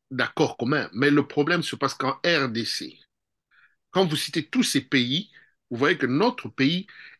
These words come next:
est le, celui qui est le moins organisé en termes d'organisation structurelle, euh, fonctionnelle en termes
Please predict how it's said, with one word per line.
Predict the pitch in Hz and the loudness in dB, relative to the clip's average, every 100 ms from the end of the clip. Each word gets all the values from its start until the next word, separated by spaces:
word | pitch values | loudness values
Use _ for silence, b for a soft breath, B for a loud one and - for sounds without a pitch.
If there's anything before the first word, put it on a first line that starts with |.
| - | 4
est | 170 | 4
le, | 165 151 151 151 147 147 139 | 4 0 4 6 6 4 -2
celui | - 160 185 | 0 2 2
qui | - | 0
est | 175 | 2
le | 156 | 2
moins | 135 143 160 190 214 226 226 _ _ _ _ _ _ - 131 | 0 0 2 4 4 2 -2 _ _ _ _ _ _ -8 0
organisé | 156 147 139 135 131 160 | 2 2 0 0 0 0
en | 147 131 | -2 -4
termes | - 156 151 143 131 | 0 2 2 0 -4
d'organisation | 117 127 117 110 131 123 127 - 143 | -4 -4 -2 0 0 0 -2 -2 -4
structurelle, | - 117 - 117 127 127 120 117 110 - _ _ _ | -6 -12 -6 0 2 2 0 -2 -6 -12 _ _ _
euh, | 76 98 95 98 95 98 95 | -12 -10 -8 -10 -10 -12 -14
fonctionnelle | 90 - 139 - 151 160 160 | -16 -6 -6 0 2 4 2
en | 131 | 0
termes | - - 139 135 | -2 0 0 0